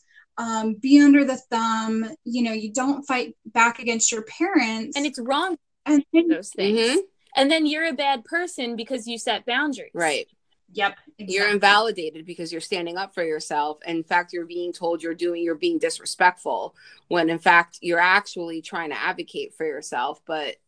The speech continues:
Speaker 3: you're
Speaker 2: Mm-hmm.
Speaker 3: being told the opposite.
Speaker 2: Mm-hmm.
Speaker 3: And it's not even necessarily from that, like you said, the generational thing, <laughs> from that one generation that's telling you. It has been going down the chain and it, that's,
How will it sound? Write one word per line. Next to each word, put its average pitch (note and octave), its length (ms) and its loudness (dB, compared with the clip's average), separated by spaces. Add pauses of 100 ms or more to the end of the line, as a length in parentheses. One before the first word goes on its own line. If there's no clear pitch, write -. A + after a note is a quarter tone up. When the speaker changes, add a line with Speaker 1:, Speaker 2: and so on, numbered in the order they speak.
(120)
Speaker 3:
you're E3 200 -6
Speaker 2:
Mm-hmm. D#3+ 80 -8
Speaker 3:
being D#3+ 240 -2
told D#3 240 -2
the - 100 -6
opposite. E3 640 0 (160)
Speaker 2:
Mm-hmm. A3+ 140 -10
Speaker 3:
And G3 100 4
it's B3 120 -2
not A3+ 180 8
even A3+ 200 -2
necessarily G3 600 -4
from F3+ 440 -8
that, F3+ 280 -6 (400)
like F#3+ 220 -6
you F#3+ 80 -10
said, F#3 220 -4
the F3+ 100 -6
generational E3+ 760 -6
thing, F3 540 -10
<laughs> - 100 -20
from G3 220 2
that F3+ 240 4
one F#3 320 0
generation F#3 600 -2
that's E3+ 200 -10
telling G3+ 280 -2
you. E3+ 140 -4 (340)
It A#3 200 6
has A3+ 180 -2
been G#3 160 -2
going F#3+ 380 -2
down F#3+ 340 2
the G3 60 -4
chain F#3 680 -6 (600)
and G3+ 160 2
it, G3+ 180 -4
that's, G#3 380 4